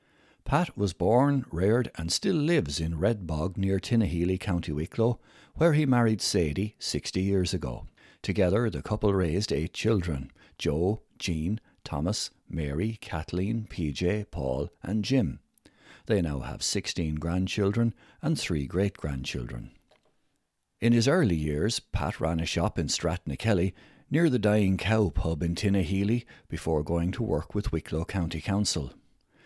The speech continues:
He worked with the council for thirty-three years until his retirement at the age of sixty-five.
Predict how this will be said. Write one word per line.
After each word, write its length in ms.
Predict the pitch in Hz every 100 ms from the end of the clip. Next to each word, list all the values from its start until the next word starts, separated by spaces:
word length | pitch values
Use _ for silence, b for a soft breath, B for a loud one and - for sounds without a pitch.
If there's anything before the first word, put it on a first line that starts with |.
| b b b
He 100 | 80
worked 320 | 82 98 -
with 120 | 85
the 80 | -
council 420 | 117 156 131 95
for 140 | - 80
thirty-three 600 | - 92 80 - 101 98
years 380 | 85 98 107
until 300 | 120 110 113
his 180 | 98 87
retirement 560 | 87 - 71 71 90 98
at 120 | 95
the 180 | 98 71
age 200 | 65 71
of 100 | 80
sixty-five. 880 | - 76 - 85 98 98 85 67 -